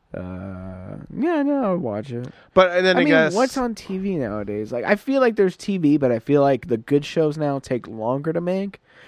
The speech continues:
Speaker 1: So there's, like, this lull right now, like Atlanta, Westworld, some of my favorite shows
Speaker 2: Yeah.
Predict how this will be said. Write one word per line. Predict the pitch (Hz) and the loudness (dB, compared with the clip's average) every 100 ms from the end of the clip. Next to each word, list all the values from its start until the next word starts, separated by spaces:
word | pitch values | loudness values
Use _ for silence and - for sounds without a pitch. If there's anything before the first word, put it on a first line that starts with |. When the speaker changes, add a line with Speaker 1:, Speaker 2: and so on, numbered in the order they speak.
| - | -12
Speaker 1:
So | - | -6
there's, | 123 127 | 0 0
like, | 123 127 | 0 -2
this | 123 104 | -4 -4
lull | 110 117 127 151 160 | -4 2 4 6 4
right | 143 147 | 2 0
now, | 151 151 156 156 | -2 0 0 0
like | 127 104 | -2 -4
Atlanta, | 104 107 127 151 151 143 143 143 | -6 -2 0 2 4 2 2 2
Westworld, | 123 123 127 - 135 135 135 - | 2 2 0 0 2 4 4 0
some | 117 | -8
of | |
my | 113 | -6
favorite | 117 127 120 | -2 -2 -2
shows | - 120 123 127 - | -2 0 0 -4 -4
Speaker 2:
Yeah. | 131 113 | 0 0